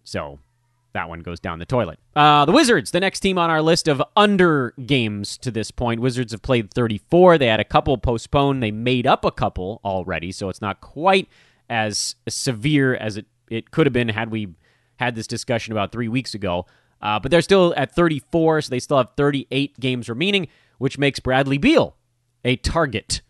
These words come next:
for those of us to pick up. No, Russell Westbrook is not a target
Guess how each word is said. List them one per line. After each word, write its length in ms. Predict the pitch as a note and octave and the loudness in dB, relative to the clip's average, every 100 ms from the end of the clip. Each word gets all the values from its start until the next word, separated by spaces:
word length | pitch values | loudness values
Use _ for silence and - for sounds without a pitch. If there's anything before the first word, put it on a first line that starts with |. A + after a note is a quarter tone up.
| _ _ _ _ - | _ _ _ _ -2
for 180 | C#3 | 0
those 220 | A#2+ A#2 G2 | 2 0 -2
of 60 | |
us 120 | G2+ | -6
to 80 | - | -4
pick 180 | A2 - | -4 -4
up. 140 | F2+ | -6
No, 760 | - B3 E4 F#4+ E4+ G3 C3 F#2 | -4 -6 -2 2 4 4 2 0
Russell 360 | C3+ C#3 C#3 | -2 0 -2
Westbrook 400 | A#2+ A#2 - A#2 | -2 -2 -2 -4
is 120 | A2+ G#2 | -4 -4
not 260 | G#2+ G2 | -2 -2
a 40 | F2+ | -4
target 380 | - D#2+ D2+ | -10 -12 -14